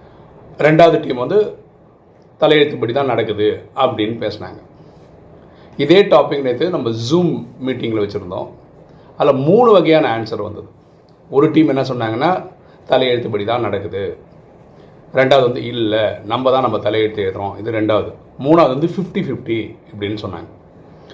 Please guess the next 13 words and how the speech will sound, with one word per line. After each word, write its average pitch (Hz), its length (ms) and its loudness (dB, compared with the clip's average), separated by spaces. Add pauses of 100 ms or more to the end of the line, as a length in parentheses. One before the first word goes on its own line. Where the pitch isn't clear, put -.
(360)
அப்ப 143 200 2
இந்த 175 340 4
வீடியோல 107 440 -2
நம்ம 113 180 -4
என்ன 117 120 -2
பார்க்க 110 280 -4
போறோம்னா, 104 280 -8
ராஜயோக 131 480 2
பார்வை 104 320 -2
என்ன, 92 320 -10 (320)
நம்ம 120 180 -2
தலையெழுத்தை 110 520 0
யார் 98 260 0